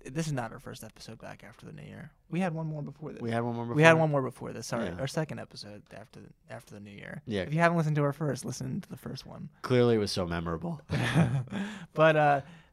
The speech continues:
Speaker 1: uh, yeah, if you wanna, uh, find us, find us at Guys Who Law on Spotify, iTunes, or law and crime dot com, or follow us on our Instagram at Guys Who Law.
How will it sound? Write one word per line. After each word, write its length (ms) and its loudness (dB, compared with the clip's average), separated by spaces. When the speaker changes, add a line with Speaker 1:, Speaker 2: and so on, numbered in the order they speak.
Speaker 1:
uh, 520 4
yeah, 180 2
if 80 2
you 80 2
wanna, 380 6
uh, 400 2
find 320 6
us, 180 6
find 240 -2
us 140 -10
at 60 -16
Guys 260 -6
Who 80 -12
Law 480 -4
on 520 -12
Spotify, 640 -6
iTunes, 720 -12
or 260 -10
law 260 -10
and 100 -12
crime 280 -12
dot 200 -14
com, 540 -4
or 320 -4
follow 400 10
us 180 8
on 160 4
our 140 2
Instagram 600 -4
at 140 -12
Guys 240 -8
Who 140 -10
Law. 320 -6